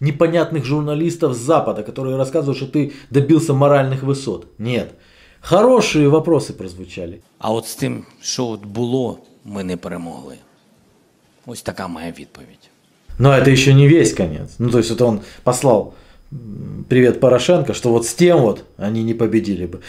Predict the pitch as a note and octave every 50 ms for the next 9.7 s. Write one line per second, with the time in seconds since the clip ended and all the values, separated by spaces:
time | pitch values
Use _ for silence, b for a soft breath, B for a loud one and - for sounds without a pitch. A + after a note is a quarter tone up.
0 | B B B B2+ C#3+ D#3 D3+ C#3+ D#3+ D#3+ D#3+ - E3+ F3 F3 - - - - G3+
1 | F3 D#3 G#2 F2 B B B B - B2 D3 E3+ E3 - F3 D#3+ E3 E3 E3+ -
2 | A#3+ B3 B3+ A3+ - - G3+ G3 F3+ F3+ - F#3+ F#3 F#3 F#3 F3+ E3 - - -
3 | G#3+ A3+ A3 G#3 G#3+ G#3+ G#3+ - F3+ G3 G3 F3+ D#3+ D#3 G3 A3+ A3+ G3+ - -
4 | - - B B B B D3+ E3+ F#3 - F#3 A#3 A3+ G#3 G#3 G3+ G3 F#3+ G#3+ G#3
5 | G#3 - A3+ A3+ G3 - - - F#3 F3 E3+ E3+ E3+ E3+ E3+ F#3+ A3+ G#3+ G#3+ C#3
6 | B2 G#2+ B B B B D3 E3 F#3 - - - A3+ G#3 G3+ G#3+ G#3 G3+ G3+ G3+
7 | - - F#3+ - - G3+ G3 - - G3+ G#3 G3+ G3+ - G3+ G3 F#3 - - G3+
8 | F#3 F#3 F3+ D#3 B2+ A#2+ A2+ - C#3 C3+ F3+ F#3+ G3 A3+ C4 C#4 C#4 C4 C4+ A#3+
9 | C4 C4+ B3+ - A#3+ G#3+ D#3+ A2 E2+ - - - F2+